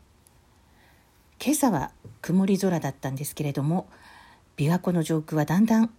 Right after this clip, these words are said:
明るくなってきていて、湖面もキラキラ輝いています。さっきまでずっと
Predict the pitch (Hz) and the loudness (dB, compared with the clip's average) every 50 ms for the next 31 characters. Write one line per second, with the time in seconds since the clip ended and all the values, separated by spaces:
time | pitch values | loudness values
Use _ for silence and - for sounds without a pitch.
0 | _ - 160 156 - 196 180 156 - 156 147 139 139 - 139 - - - 139 135 | _ -8 -8 -2 -2 -2 -2 -2 -4 -4 -6 -6 -6 -8 -10 -10 -8 -8 -8 -8
1 | 131 _ 143 139 143 - _ - _ _ _ _ _ _ _ _ _ _ - - | -8 _ -6 -6 -6 -8 _ -20 _ _ _ _ _ _ _ _ _ _ -4 0
2 | 160 175 175 170 170 165 160 156 - 233 285 302 262 - - 131 - - _ _ | 2 2 2 2 2 0 -2 -2 2 4 4 4 2 2 -4 -6 -6 -6 _ _
3 | _ - - 147 156 151 143 135 131 - 147 131 123 123 - - - - _ _ | _ -4 -2 0 0 0 0 -2 -6 -8 -8 -8 -8 -10 -10 -14 -14 -16 _ _
4 | _ _ _ _ _ _ _ _ _ _ _ _ - - _ _ _ _ - - | _ _ _ _ _ _ _ _ _ _ _ _ -20 -20 _ _ _ _ -20 -20
5 | _ _ _ _ _ _ _ _ - - - 220 226 - - 165 143 139 143 135 | _ _ _ _ _ _ _ _ -8 -4 -4 -4 -4 -2 -2 -2 -2 -2 -4 -6
6 | - 143 147 170 208 240 247 - _ _ - 226 220 - | -6 -4 -2 0 0 0 -2 -4 _ _ 0 0 0 0